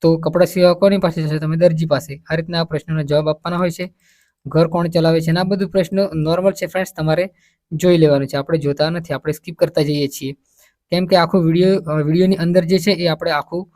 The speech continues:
અ, બુક છે એ કવર કરવાની છે. પહેલા ધોરણની આખી બુક છે એ કવર કરવાની છે, એટલા માટે આપણે જે છે એ જોતા જઈએ છીએ અને મહત્વનું ઇમ્પોર્ટન્ટ કાવ્ય જે છે એ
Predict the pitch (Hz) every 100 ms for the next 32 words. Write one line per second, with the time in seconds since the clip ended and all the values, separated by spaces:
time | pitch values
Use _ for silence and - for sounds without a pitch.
0 | _ _ - 139 139 156 185 - 202 165
1 | 165 160 151 160 147 135 135 175 190 _
2 | _ - 135 - _ _ 160 180 165 175
3 | 180 151 - 156 170 - 185 156 160 147
4 | 151 143 135 135 143 151 160 151 175 151
5 | 147 _ _ _ _ _ 185 170 165 165
6 | 165 175 165 208 - _ _ _ _ _
7 | _ _ _ 151 147 147 156 160 - -
8 | 147 180 185 196 190 165 151 165 165 170
9 | 175 151 170 170 170 165 139 151 165 160
10 | 165 160 156